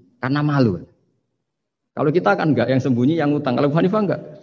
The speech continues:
Yang sembunyi itu Abu Hanifah. Kasihan dia malu kalau ketemu saya, kan masih punya utang saya. Itu kalau kamu ingin jadi wali itu gitu. Kalau ketemu yang utang kamu, kamu yang lari.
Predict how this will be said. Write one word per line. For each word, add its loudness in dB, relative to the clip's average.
Yang 0
sembunyi 2
itu 0
Abu 0
Hanifah. -2
Kasihan 0
dia 0
malu 2
kalau 0
ketemu -2
saya, 0
kan 0
masih 2
punya 2
utang 0
saya. -6
Itu -10
kalau 0
kamu 0
ingin 2
jadi -2
wali 2
itu -2
gitu. -6
Kalau -2
ketemu 2
yang 2
utang 0
kamu, 2
kamu 2
yang 0
lari. -2